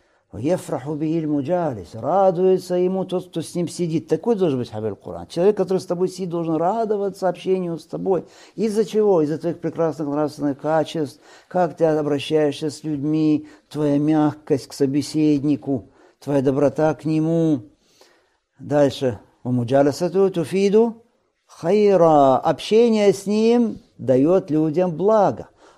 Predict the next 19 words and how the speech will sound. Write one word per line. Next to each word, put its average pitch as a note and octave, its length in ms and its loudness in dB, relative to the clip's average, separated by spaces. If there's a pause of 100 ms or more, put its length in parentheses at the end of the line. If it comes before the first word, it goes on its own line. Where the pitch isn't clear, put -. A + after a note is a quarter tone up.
(100)
«Муаддибун B3 1000 6
лиман A#3+ 460 4
джаласа A#3 560 8
убеда G3+ 340 6
бил F#3 160 4
Куран F3+ 320 4
ва E3+ 100 0
сунна». C3+ 360 0 (340)
С - 140 -14
кем B3+ 260 6
он A#3 140 6
общается, G3 1040 8 (240)
с - 100 -20
кем G#3 200 8
он G3 100 4
сидит, G3 600 2
того G3 460 8
он G3+ 380 8
воспитывает G#3+ 2000 4